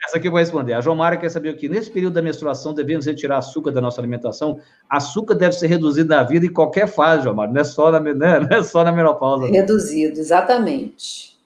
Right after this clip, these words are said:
Speaker 2: De vez em quando pode comer, mas que não seja o dia a dia. Né?
Speaker 1: É, a, a, tem uma pessoa aqui que trocou, ela usava Premarin. Premarin é exatamente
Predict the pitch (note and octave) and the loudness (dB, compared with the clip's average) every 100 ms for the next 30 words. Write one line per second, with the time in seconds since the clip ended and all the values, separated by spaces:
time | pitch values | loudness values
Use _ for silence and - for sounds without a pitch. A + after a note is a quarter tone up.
0 | _ E3 F#3 B3 B3 A#3+ B3 A#3+ B3 A#3+ | _ -2 2 2 2 2 2 2 2 0
1 | - B3+ F#3+ E3 E3+ F3 F#3+ F#3+ G#3 F#3+ | -2 -4 -2 -2 -2 -4 -6 -4 -4 -4
2 | E3+ G#3 G3+ D3 C#3+ C#3 C#3 _ _ _ | -4 -4 -4 -8 -12 -14 -16 _ _ _
3 | _ _ _ _ _ _ _ _ _ _ | _ _ _ _ _ _ _ _ _ _
4 | _ _ _ _ _ D#3+ E3 - _ _ | _ _ _ _ _ -14 -14 -16 _ _
5 | _ _ _ _ _ _ _ _ _ _ | _ _ _ _ _ _ _ _ _ _
6 | _ _ A#2+ A2+ G#2+ G#2+ C3 B2+ C3+ C#3+ | _ _ -10 -8 -8 -10 -6 -6 -2 -2
7 | - E3+ E3+ D3+ - - - D3 D3+ A#2+ | 2 2 2 0 -4 -10 -6 -2 0 0
8 | - - - C#3 C#3 C#3+ D3+ B2+ F#2+ A2+ | -4 -10 -2 -2 0 2 4 4 2 -2
9 | A2 A#2+ A#2+ B2 B2+ B2+ B2+ F3+ E3+ - | 2 2 2 2 2 2 2 0 -2 0
10 | F3+ F3 D3+ F3+ G#3+ - _ - C#3+ C#3+ | 2 4 2 0 -2 -10 _ -16 -4 0
11 | F#3+ G3 C3 C3+ - - F#3 | 0 0 -2 -2 -6 -12 -14